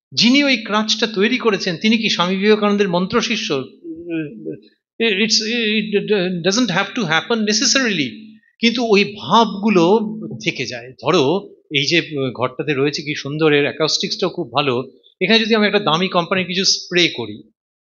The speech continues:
তাহলে স্প্রে করলে একদম শেষে যে মেয়েটা আছে ওর কাছেও কিছুক্ষণ বাদে গন্ধটা চলে যাবে। আমি যদি এখানে স্প্রে করি, এটা বলার অপেক্ষা রাখে না, কিন্তু কিছুক্ষণ বাদে যদি কেউ আসে বলবে, "কোথায় ওই স্যাড স্প্রে করেছি, না তো গন্ধ নেই।" কিন্তু যদি খুব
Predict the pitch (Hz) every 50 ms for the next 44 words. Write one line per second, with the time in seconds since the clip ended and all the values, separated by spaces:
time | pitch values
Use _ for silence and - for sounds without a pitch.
0 | _ _ _ _ - - 233 240 226 233 220 - 226 254 240 262 254 247 226 202
1 | 247 226 226 - 220 202 220 254 220 254 247 208 202 208 208 208 185 190 180 -
2 | - 233 240 196 202 196 214 262 240 - 262 226 220 220 214 220 226 214 202 208
3 | 208 202 160 170 170 165 175 165 151 - 139 120 117 120 120 127 151 160 175 190
4 | 180 190 175 196 196 180 - - - 196 185 156 - 139 110 110 139 175 170 165
5 | 170 170 180 185 175 156 185 - - 170 143 120 104 110 110 113 113 _ _ _
6 | _ _ _ _ _ _ _ 208 247 277 285 - - 311 311 294 - - - -
7 | 214 - 269 220 - 262 262 214 147 160 156 156 175 220 269 269 269 247 214 170
8 | 202 202 214 208 226 220 214 202 - - 233 214 220 214 214 214 214 196 220 220
9 | 220 208 202 196 196 - - 185 185 - - - - 185 180 170 180 180 170 190
10 | 180 160 - - 147 127 131 131 127 123 123 113 104 - - - - - _ _
11 | _ _ _ - 156 185 180 - 117 - - - _ _ _ _ _ _ - 180
12 | 208 202 - - 285 320